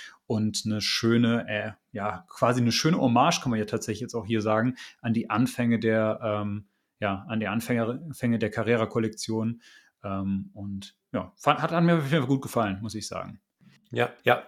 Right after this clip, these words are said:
Speaker 2: Es gab ja noch ein paar weitere Neuigkeiten
Speaker 1: Ja.
Speaker 2: und das natürlich dann, wir haben ja hier schon oft im Podcast drüber gesprochen, Vorteile, Nachteile von Monobrand-Boutiquen.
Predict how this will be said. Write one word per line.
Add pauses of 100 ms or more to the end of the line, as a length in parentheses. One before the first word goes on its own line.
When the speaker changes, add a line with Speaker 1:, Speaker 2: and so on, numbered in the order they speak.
(120)
Speaker 2:
Es
gab
ja
noch
ein
paar
weitere
Neuigkeiten
Speaker 1:
Ja.
Speaker 2:
und
das
natürlich
dann,
wir
haben
ja
hier
schon
oft
im
Podcast
drüber
gesprochen,
Vorteile,
Nachteile
von
Monobrand-Boutiquen.